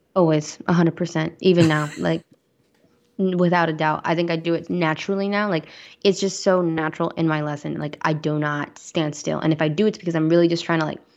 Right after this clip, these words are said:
Speaker 1: model something at the
Speaker 2: Right,
Speaker 1: board.
Speaker 2: yes, yes.
Speaker 1: But other than that, kids already know. I have, like, one of those clickers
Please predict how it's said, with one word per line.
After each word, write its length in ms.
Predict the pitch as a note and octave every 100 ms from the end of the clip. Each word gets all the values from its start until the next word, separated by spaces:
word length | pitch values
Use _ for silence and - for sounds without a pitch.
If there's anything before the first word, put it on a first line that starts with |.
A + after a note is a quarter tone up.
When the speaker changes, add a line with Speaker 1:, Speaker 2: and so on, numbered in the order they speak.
| _ _ -
Speaker 1:
model 320 | D#3+ D#3+ F#3
something 360 | - A#3 - C4
at 140 | B3+
the 60 | C4
Speaker 2:
Right, 160 | C4
Speaker 1:
board. 140 | C#4 C#4+
Speaker 2:
yes, 340 | - - -
yes. 440 | - - - - -
Speaker 1:
But 80 | G#3+
other 220 | F3+ G3
than 140 | G#3+ F#3
that, 240 | F3+ E3+
kids 160 | G3+ G3+
already 180 | F#3
know. 140 | E3+ D#3+
I 80 | F3+
have, 140 | F#3
like, 120 | F3 F3
one 100 | E3+
of 40 |
those 260 | D#3+ - - -
clickers 420 | G3 F#3 E3+